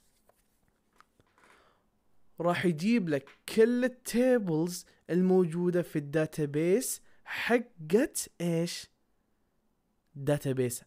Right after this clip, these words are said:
أكورد. شوفوا كل التيبلز الموجودة، وراح نمر عليها إن شاء الله واحدة واحدة ونشوف إيش وضعها. طيب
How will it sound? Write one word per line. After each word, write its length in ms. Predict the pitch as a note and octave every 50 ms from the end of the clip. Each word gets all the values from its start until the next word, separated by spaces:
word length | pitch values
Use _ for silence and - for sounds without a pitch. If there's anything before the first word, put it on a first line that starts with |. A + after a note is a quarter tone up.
| _ -
أكورد. 460 | D#3 F3+ F#3 F3+ - C3 G2+ F#2+ - - - _
شوفوا 260 | - - C3+ D3 F3 - _ _ _ _ _ _ _ _ _ _ _ _ _ _ _ _ - -
كل 180 | A3+ A3+ G#3+
التيبلز 440 | G3+ G#3 - - G#3+ G3+ G3 F3+ F#3
الموجودة، 640 | F3 E3 E3 D#3 D3+ D3 E3+ F3 D#3 A#2 G#2+ G#2 - _ _ _ _ _ _ -
وراح 260 | D3 E3 F3+ F3 F#3+
نمر 280 | F#3 G3 G3+ F#3 -
عليها 200 | E3+ F3+ F#3+ E3
إن 60 | D#3 C#3+
شاء 200 | - - D#3+ C#3+
الله 100 | C3 C#3
واحدة 300 | E3+ - - D#3 D3 D3
واحدة 440 | E3 E3 - E3+ F#3+ A3+ A#3+ A#3+ - _ _ - - _ _ _
ونشوف 380 | D3 D3 D3+ C#3 - G3+ G#3 F3+
إيش 180 | F3 - - C3+
وضعها. 380 | A#2 G2+ G2+ G2+ G2+ G#2+ G#2+ - _ _ _ _ _ _ _ _ -
طيب 220 | G3+ F3 B2+ -